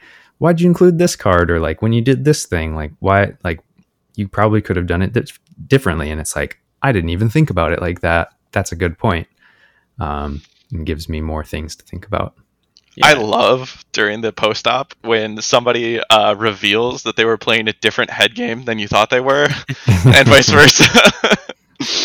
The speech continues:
Speaker 3: Yeah. Yeah, yeah. That's, that's excellent. Um, I, sometimes I'll do during a game where I'll say,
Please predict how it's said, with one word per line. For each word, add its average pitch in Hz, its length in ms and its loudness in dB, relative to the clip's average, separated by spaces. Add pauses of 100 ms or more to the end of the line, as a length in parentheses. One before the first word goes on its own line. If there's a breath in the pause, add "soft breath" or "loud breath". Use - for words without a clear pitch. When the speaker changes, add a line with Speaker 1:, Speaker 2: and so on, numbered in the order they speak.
Speaker 3:
Yeah. - 220 -6 (520 loud breath)
Yeah, 95 140 2
yeah. 85 300 0 (180)
That's, 92 240 -4
that's 82 320 -10
excellent. 80 460 -10 (540)
Um, 85 640 -6
I, 110 140 0
sometimes 117 420 -6
I'll 98 80 -2
do 95 200 -6
during 92 360 -8
a 85 80 -10
game 78 220 -12
where 80 100 -12
I'll 80 80 -10
say, 80 400 -10